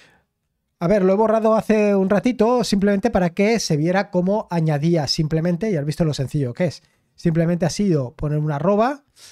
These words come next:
añadir servidor Linux y a-, y apuntar a la I P de nuestro servidor. Vale. Bueno,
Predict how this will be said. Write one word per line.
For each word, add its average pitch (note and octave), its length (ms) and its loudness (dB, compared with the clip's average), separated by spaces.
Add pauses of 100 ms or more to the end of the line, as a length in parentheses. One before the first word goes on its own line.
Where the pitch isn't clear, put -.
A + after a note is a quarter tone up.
(140)
añadir D#3 520 0
servidor D#3 480 0
Linux A3+ 560 -4 (480)
y F3+ 140 0
a-, F3+ 160 -4
y F#3 100 2
apuntar E3+ 680 -2
a D#3+ 120 -4
la D#3 120 -2
I E3+ 120 2
P G3 240 0
de G3 120 0
nuestro E3+ 360 -2
servidor. B2 520 -6 (380)
Vale. - 320 -20 (2250)
Bueno, A#2 320 -10